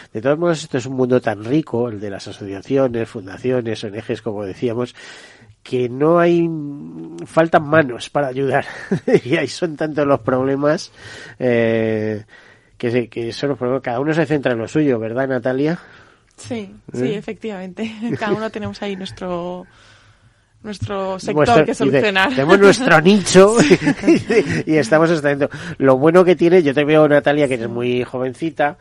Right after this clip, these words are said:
Speaker 1: pero que, eh, partiendo de esa base, a la vuelta de unos años tienes una especialización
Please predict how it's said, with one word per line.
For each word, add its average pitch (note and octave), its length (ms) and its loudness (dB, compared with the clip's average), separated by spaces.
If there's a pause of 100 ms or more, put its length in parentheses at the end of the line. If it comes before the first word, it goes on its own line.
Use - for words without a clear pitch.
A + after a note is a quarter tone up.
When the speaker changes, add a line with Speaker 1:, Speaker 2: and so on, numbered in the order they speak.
(520)
Speaker 1:
pero B2+ 380 0
que, C#3+ 320 -2
eh, B2 800 0
partiendo C#3 540 -2
de D3+ 100 4
esa D#3 180 2
base, E3+ 500 2
a A2+ 140 -8
la G2+ 80 -12
vuelta A2+ 220 -8
de B2+ 80 -6
unos C3 160 -6
años E3 240 0
tienes B2+ 340 -6
una C3+ 220 0
especialización C3 1300 -2